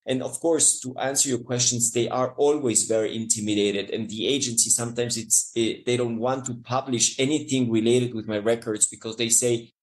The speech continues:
"Every time I put Carl is gonna be the guide, they, they, they are asking if there's someone else."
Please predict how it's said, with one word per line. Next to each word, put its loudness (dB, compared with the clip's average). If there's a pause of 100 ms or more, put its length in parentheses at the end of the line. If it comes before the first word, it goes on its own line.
(160)
"Every 2
time 0
I 2
put -4
Carl 2
is -4
gonna 0
be -4
the 0
guide, 0
they, -6
they, 0
they 2
are 0
asking 2
if -8
there's 4
someone 0
else." 2